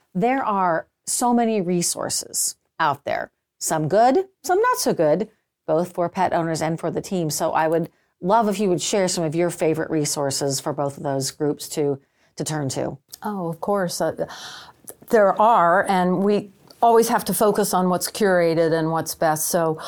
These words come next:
Speaker 2: when you think about, um, helping the client get the cat in the carrier, what comes to mind is Catalyst Council's Cats and Carriers, Friends Not Foes, Five Simple Steps.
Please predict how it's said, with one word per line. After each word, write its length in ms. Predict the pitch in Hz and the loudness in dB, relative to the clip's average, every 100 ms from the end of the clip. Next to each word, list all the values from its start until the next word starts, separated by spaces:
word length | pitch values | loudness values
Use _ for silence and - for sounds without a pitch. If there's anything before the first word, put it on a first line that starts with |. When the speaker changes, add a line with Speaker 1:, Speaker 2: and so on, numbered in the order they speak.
| - | -4
Speaker 2:
when 160 | 202 220 | 2 4
you 240 | 247 254 | 6 4
think 280 | 247 247 214 | 4 2 2
about, 480 | 196 185 170 170 - | 2 4 4 2 0
um, 200 | 185 160 | 0 2
helping 400 | 175 208 196 190 | 2 2 2 0
the 80 | 170 | 0
client 480 | 170 180 170 170 151 | 0 0 0 -2 -2
get 160 | - | -2
the 80 | 175 | -4
cat 360 | 151 175 156 151 | -4 -2 0 0
in 120 | 156 | 0
the 100 | 156 | -2
carrier, 640 | - 180 156 156 147 143 127 - - | -4 -2 0 -2 -2 -4 -8 -14 -2
what 140 | 202 | 0
comes 320 | 202 208 180 | 2 0 0
to 80 | 196 | 2
mind 320 | 185 170 170 | 2 2 2
is 160 | 165 156 | 0 -2
Catalyst 520 | - 175 175 175 180 | -4 0 0 0 -2
Council's 720 | - 185 180 - 180 170 160 - - - | -2 0 0 0 2 2 -2 -8 -16 -8
Cats 420 | - 247 247 - - | 0 0 0 -4 -2
and 240 | 214 196 | 0 0
Carriers, 720 | 208 302 311 185 156 151 - - - - | 0 0 2 2 2 0 -4 -12 -20 -14
Friends 520 | - 247 240 233 190 | -2 2 4 4 2
Not 280 | 214 214 - | 4 2 0
Foes, 600 | - 320 - 156 156 - - | -2 0 2 2 0 -4 -12
Five 320 | - 233 208 | 0 2 2
Simple 340 | 196 247 214 202 | 0 0 0 -2
Steps. 460 | - 254 208 - | 0 2 2 -2